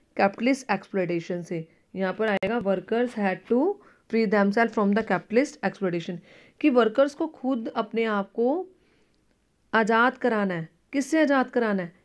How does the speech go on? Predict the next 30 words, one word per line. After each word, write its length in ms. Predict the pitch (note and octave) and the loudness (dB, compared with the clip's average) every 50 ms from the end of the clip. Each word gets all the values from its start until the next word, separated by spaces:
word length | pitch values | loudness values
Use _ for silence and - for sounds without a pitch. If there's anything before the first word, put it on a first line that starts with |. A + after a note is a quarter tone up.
| _ _ _ _ | _ _ _ _
कैपिटलिस्ट 560 | - G#3+ G3+ G3+ - A3+ A3 A3+ G#3+ - - G#3 | 2 2 2 2 0 2 2 2 2 0 -2 -2
से 160 | G#3 G3+ F3+ | 0 2 2
आज़ाद 360 | F3+ F3+ F3+ F3 E3+ E3+ - | 2 2 0 0 -2 -2 -4
कराना 300 | - F3+ E3+ E3+ E3 E3+ | -6 -4 -4 -2 -4 -4
है। 100 | E3 E3 - - - _ - | -6 -8 -12 -20 -20 _ 0
और 180 | A#3 B3 B3 - B3 | 0 0 2 0 2
उनको 600 | C4 C4 B3 C4 - D#4 D#4+ E4 F4+ F#4 F4+ - _ _ _ _ _ _ _ _ _ _ _ _ _ _ _ _ _ _ _ _ - | 2 2 2 2 2 2 2 2 0 -2 -6 -12 _ _ _ _ _ _ _ _ _ _ _ _ _ _ _ _ _ _ _ _ 0
किसी 240 | C4 B3+ C4 D4+ D4+ | 0 2 4 4 4
की 140 | E4 D#4+ | 6 6
हेल्प 320 | C4 A3 A3+ A3+ A#3+ A#3+ B3 | 6 6 6 4 4 2 2
की 80 | D4 C#4 | 0 2
ज़रूरत 340 | C4 C#4 C4 C#4 C#4 C4+ C4+ | 4 4 4 4 4 2 2
नहीं 220 | C4+ C#4 C#4 C4 A#3+ | -2 -2 0 0 0
है, 180 | G3+ F#3 E3 - _ _ _ _ G#3+ | -2 -4 -6 -12 _ _ _ _ -4
वो 80 | B3 | -4
अगर 300 | B3 - B3 A#3+ C4 D4 | -2 -2 0 2 2 0
खुद 300 | D4 - - D#4+ C#4+ D#4 | 0 0 -2 -2 -2 -2
चाहेंगे 460 | D#4 - C4+ A#3+ A#3 A#3+ A#3+ A#3 C4 | -2 -2 0 0 0 0 0 0 -2
तो 140 | B3+ B3+ C#4 | -2 -2 -4
वो 60 | C4+ | -6
खुद 220 | C4+ - - C#4 C4+ | -6 -2 0 2 2
अपने 220 | A#3+ B3 A#3+ A#3+ | 2 2 -2 -4
आप 140 | A#3 A3+ A3 | -4 -4 -2
को 80 | - A#3+ | -2 -2
आज़ाद 300 | A3 G#3+ G#3+ G#3 G#3 G#3 | -2 0 -2 -4 -4 -4
कैसे 300 | - A3 G#3+ G#3+ C#4 C4 | -6 -6 -4 -6 -6 -4
करा 220 | C4+ B3+ B3+ B3+ | -2 -2 -2 -2
सकते 300 | B3 C4+ B3+ - - C4 | -2 -4 -8 -4 -4 -2
हैं 180 | C4 C4+ D4 D4 - - _ _ _ _ _ - | -2 -2 -4 -6 -12 -20 _ _ _ _ _ -4
कि 400 | C4+ C#4 C#4+ D#4 D#4+ F#4 F#4 | -2 0 2 2 2 0 -4